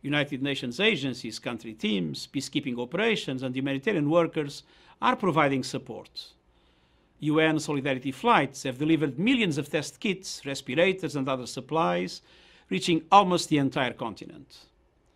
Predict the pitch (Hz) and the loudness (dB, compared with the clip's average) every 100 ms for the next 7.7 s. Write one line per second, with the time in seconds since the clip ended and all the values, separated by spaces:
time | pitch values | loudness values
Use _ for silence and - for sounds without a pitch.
0 | _ _ _ _ _ 156 175 214 - 160 | _ _ _ _ _ -4 2 2 4 2
1 | 208 247 - 139 131 175 180 151 135 143 | 4 4 2 0 0 2 0 0 -2 -4
2 | 143 220 220 214 - _ - 180 190 220 | 0 0 0 -4 -12 _ -4 0 4 2
3 | 220 - 170 - - 247 - 202 202 - | 0 -4 -6 -4 -2 -2 -2 -4 -4 -4
4 | 156 147 - 247 165 143 135 131 104 95 | -4 -4 -2 0 0 -2 -2 -6 -8 -12
5 | 104 - - - - _ _ _ _ _ | -14 -16 -16 -16 -18 _ _ _ _ _
6 | _ - 190 196 262 247 226 190 190 185 | _ 0 2 4 4 4 4 0 -2 -2
7 | 226 220 233 254 - 190 180 | -2 -2 0 0 0 -2 -2